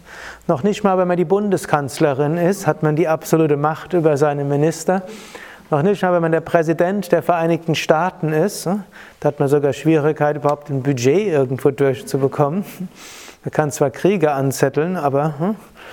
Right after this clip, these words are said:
nicht ein Budget durch den Kongress bringen. Also man kann nur mit dem arbeiten, was in einem drin ist. Dennoch, die Führungsperson ist wichtig.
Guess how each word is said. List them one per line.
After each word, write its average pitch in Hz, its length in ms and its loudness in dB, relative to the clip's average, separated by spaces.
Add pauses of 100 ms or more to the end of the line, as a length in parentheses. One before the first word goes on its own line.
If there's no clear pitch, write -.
(280)
nicht 156 220 0
ein 147 100 0
Budget 151 460 2
durch 139 200 0
den 135 140 0
Kongress 131 540 -2
bringen. 151 320 0 (1500)
Also 170 160 2
man 170 140 0
kann 208 180 2
nur 202 140 2
mit 190 160 0
dem 180 220 2
arbeiten, 190 560 0
was 202 180 0
in 202 160 0
einem 202 240 2
drin 196 300 2
ist. 143 240 0
Dennoch, 185 340 0 (380)
die 170 80 4
Führungsperson 180 1040 2
ist 196 260 -2 (180)
wichtig. 131 520 -2